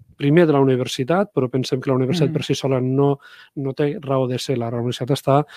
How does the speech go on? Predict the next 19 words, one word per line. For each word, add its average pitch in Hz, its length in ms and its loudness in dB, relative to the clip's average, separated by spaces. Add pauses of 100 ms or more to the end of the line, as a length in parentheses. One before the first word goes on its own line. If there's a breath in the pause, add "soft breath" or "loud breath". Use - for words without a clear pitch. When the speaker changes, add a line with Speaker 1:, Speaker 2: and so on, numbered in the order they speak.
(160 loud breath)
Speaker 1:
per 127 160 0
servir 147 480 4
a 143 80 4
la 127 80 0
societat, 139 500 0
formant 135 400 2
els 123 140 0
millors 123 240 -2
professionals 147 720 0 (320 loud breath)
i 143 100 2
oferint 147 440 4
a 127 80 2
les 123 160 -4
empreses 139 460 0
i - 20 0
a 120 60 0
les 123 120 -2
administracions, 131 840 2 (380 loud breath)
eh, 131 240 2